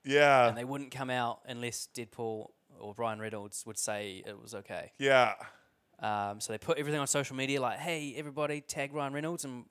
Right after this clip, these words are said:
Speaker 2: we'll get him."
Speaker 1: Yeah.
Speaker 2: Ryan did not get got. Um, <laughs> so, like,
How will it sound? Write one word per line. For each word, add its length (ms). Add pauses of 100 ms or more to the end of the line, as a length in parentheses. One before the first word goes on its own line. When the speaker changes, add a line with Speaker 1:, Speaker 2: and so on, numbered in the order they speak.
(120)
Speaker 2:
we'll 120
get 180
him." 220 (160)
Speaker 1:
Yeah. 260 (460)
Speaker 2:
Ryan 480 (320)
did 120
not 200
get 160
got. 280 (440)
Um, 340 (160)
<laughs> 140
so, 280
like, 160